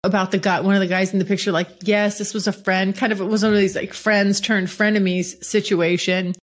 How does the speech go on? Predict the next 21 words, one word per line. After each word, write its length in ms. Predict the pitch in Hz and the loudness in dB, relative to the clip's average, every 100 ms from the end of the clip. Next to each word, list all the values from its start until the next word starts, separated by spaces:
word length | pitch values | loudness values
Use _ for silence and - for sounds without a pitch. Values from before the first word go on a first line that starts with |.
| _ _ | _ _
And 260 | - 220 214 | 0 2 4
he 300 | 208 208 - | 4 2 -4
says, 380 | 202 269 285 277 | -2 2 2 2
you 180 | - 220 | 2 4
know, 80 | |
he's 140 | 202 196 | 4 4
like, 180 | 220 208 | 2 4
"Blah, 160 | 240 | 2
blah, 160 | 214 214 | 4 2
blah." 220 | 196 208 | 4 2
And 160 | 202 202 | 6 4
he 80 | |
says 340 | 196 - 220 - | 4 4 2 4
his 260 | 226 208 | 2 4
name. 640 | 208 196 214 233 320 190 170 | 4 6 6 4 2 2 0
And 160 | 190 | 0
I 100 | 208 | 2
was 120 | 208 208 | 0 0
just 220 | 208 - | -2 -2
like, 200 | 190 185 - _ - | -2 -4 -14 _ -4
"Wait, 480 | 214 156 - _ | -2 -2 -6 _